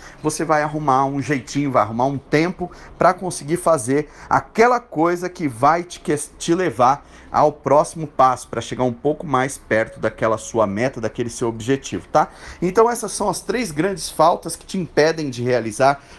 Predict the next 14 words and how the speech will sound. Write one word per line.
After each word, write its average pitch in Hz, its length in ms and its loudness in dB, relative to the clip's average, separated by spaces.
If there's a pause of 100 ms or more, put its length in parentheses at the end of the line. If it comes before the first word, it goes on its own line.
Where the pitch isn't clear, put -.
objetivos. 151 640 0
É 98 60 0
a - 40 -2
falta 214 280 0
de 190 80 -10
clareza, 147 500 0 (280)
a 110 100 2
falta 165 340 0
de 135 140 -10
conclusão 170 920 0
de 120 160 -6
pequenas 170 600 -2
coisas, 147 360 -2
principalmente, 135 600 -4